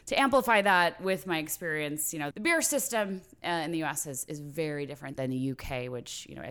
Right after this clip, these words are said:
is where brand got its start. And so just the distribution system and the retailers and all of the compliance involved in selling, you know, a heavily regulated product. That is, is sort of what I lent to the story. But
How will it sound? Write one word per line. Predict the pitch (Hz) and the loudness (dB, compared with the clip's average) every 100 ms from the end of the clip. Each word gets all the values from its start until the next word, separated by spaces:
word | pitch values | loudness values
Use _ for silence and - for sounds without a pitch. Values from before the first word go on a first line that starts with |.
| 127 | -8
is | 147 135 | -6 -4
where | 139 135 127 127 | -2 -2 -2 -4
brand | 143 135 | -2 0
got | 131 | 0
its | 127 - | -2 -2
start. | - 220 175 160 - | 2 4 6 2 -2
And | 156 151 | -2 -2
so | 143 165 147 143 | -2 -2 0 -2
just | 165 147 - - - - | -4 -6 -6 -10 -14 -14
the | |
distribution | 147 170 - 180 269 262 247 | -8 -8 -6 -4 -2 0 -2
system | 226 202 - 185 175 | -2 -4 -2 -2 -2
and | 160 | -4
the | 151 | -4
retailers | 156 156 156 151 143 139 139 139 | -6 -8 -8 -6 -4 -4 -6 -8
and | 135 123 | -10 -4
all | 170 214 214 | 0 2 4
of | 190 156 | 2 0
the | 151 | -4
compliance | - 160 143 - 143 147 139 - | -4 -8 -8 -8 -6 -6 -6 -6
involved | 139 139 139 143 - | -4 -2 -2 -2 -2
in | 147 | 0
selling, | 135 147 143 139 | 0 0 0 0
you | 143 | 0
know, | 139 | -2
a | 135 143 156 | -4 -6 -8
heavily | - - 147 143 143 | -10 -6 -2 0 2
regulated | 139 139 147 135 135 139 131 - - - | 0 0 0 -2 -2 -4 -6 -18 -20 -14
product. | - 143 135 127 - - - | -4 -2 -2 -6 -12 -14 -2
That | 185 220 202 | 4 6 6
is, | 175 147 - | 2 0 -4
is | - 156 | -2 -2
sort | 135 143 | -2 -2
of | 139 | -2
what | 127 | -2
I | 135 | -2
lent | 139 131 - - | -2 -4 -8 -12
to | - | -14
the | 131 | -10
story. | 127 - - 127 127 135 | -10 -8 -10 -10 -12 -10
But | 131 117 | -8 -8